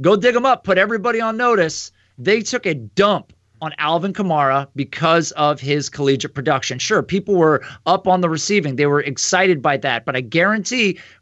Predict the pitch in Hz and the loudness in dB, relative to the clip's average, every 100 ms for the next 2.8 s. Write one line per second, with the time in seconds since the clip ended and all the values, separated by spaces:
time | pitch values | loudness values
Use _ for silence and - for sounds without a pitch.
0 | 123 151 220 - - 214 214 285 254 294 | 0 2 2 0 0 0 2 0 2 0
1 | 285 220 196 190 190 - _ 160 208 226 | 0 0 -2 -2 -4 -10 _ -2 0 -2
2 | 226 226 233 233 247 214 175 | -4 -4 -4 -2 -4 -2 -4